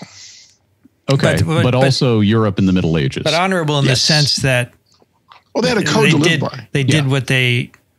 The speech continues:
Speaker 2: yeah, they had a code,
Speaker 3: They did.
Speaker 2: right?
Speaker 1: Yeah.
Speaker 2: Now, I
Speaker 3: But
Speaker 2: am,
Speaker 3: it was
Speaker 2: I'm
Speaker 3: very
Speaker 2: not a
Speaker 3: rigid,
Speaker 2: cr-, uh,
Speaker 3: rigid code.
Speaker 2: I have to tell you, I'm not a cruel person. I,
Speaker 3: We
Speaker 1: No.
Speaker 3: do know this.
Speaker 2: just so you know, okay?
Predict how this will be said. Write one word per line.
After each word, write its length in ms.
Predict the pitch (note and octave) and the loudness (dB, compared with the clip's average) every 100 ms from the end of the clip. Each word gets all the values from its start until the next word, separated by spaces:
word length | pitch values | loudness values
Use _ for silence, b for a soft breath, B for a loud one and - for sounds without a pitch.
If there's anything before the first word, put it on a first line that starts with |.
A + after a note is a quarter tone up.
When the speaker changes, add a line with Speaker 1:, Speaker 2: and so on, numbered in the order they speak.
| _ | _
Speaker 2:
yeah, 160 | D3+ A#2 | -4 -4
they 100 | A#2+ | -2
had 120 | A#2 | -2
a 40 | B2+ | -2
code, 300 | - A#2+ G#2 | -2 -2 -2
Speaker 3:
They 80 | |
did. 140 | - - | -4 -6
Speaker 2:
right? 120 | B2 B B | -8 B B
Speaker 1:
Yeah. 200 | - - - | -6 -6 -4
Speaker 2:
Now, 180 | C#3 - | -4 -4
I 180 | - D3+ | -4 0
Speaker 3:
But 60 | C#3+ | 2
Speaker 2:
am, 20 | |
Speaker 3:
it 60 | C#3 | 0
was 180 | D3+ C3+ | 0 -2
Speaker 2:
I'm 40 | C3 | 0
Speaker 3:
very 180 | D3+ D#3+ | 2 2
Speaker 2:
not 140 | E3 | 2
a 20 | |
Speaker 3:
rigid, 340 | D3+ C#3+ C3+ A#2 | 2 0 -2 -2
Speaker 2:
cr-, 180 | - - | -6 -4
uh, 40 | |
Speaker 3:
rigid 340 | D3 C3+ B2 - | -2 -2 -4 -6
code. 360 | - - - | -8 -8 -6
Speaker 2:
I 40 | - | -4
have 180 | E3+ - | -2 -2
to 100 | B2 | -4
tell 260 | - C3+ | -2 0
you, 60 | A#2+ | 0
I'm 100 | A#2+ | 0
not 160 | B2+ B2 | 0 -2
a 40 | |
cruel 340 | A#2 - A#2+ | -4 -4 -4
person. 580 | A2 - A2+ A2+ - C3+ - _ _ _ _ | -4 -4 -4 -4 -4 -8 -12 _ _ _ _
I, 300 | D3 E3 D3 D3+ | -10 -8 -6 -2
Speaker 3:
We 80 | C#3 | -2
Speaker 1:
No. 40 | |
Speaker 3:
do 140 | D3+ | -2
know 180 | D3 C3+ | -4 -6
this. 380 | - A#2+ - - | -6 -6 -4 -4
Speaker 2:
just 240 | - C#3 - | -4 -4 -2
so 140 | C3 | -2
you 120 | A#2 | 0
know, 360 | A2 A2 G2+ A2+ | 0 0 0 -2
okay? 320 | F3+ A#2+ - | -4 -4 -6